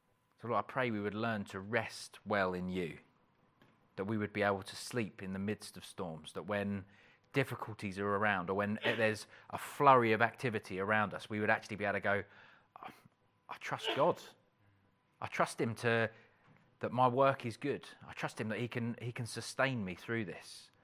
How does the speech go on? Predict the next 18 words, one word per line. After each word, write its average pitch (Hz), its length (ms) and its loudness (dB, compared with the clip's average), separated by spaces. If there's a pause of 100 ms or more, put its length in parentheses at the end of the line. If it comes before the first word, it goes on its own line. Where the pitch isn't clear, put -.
(320)
I - 60 -8
trust - 340 -2
him 101 160 -2
to 101 120 -12
say, 107 120 -6
'Actually, 104 420 0
Lord, 120 320 2 (100)
you 107 140 -4
need 113 200 -2
to 101 60 -12
step - 360 -10
in 107 100 -4
and 101 100 -6
do 104 200 -6
this. 82 260 -14
It's 95 240 -12
not 107 140 -4
about 101 400 -2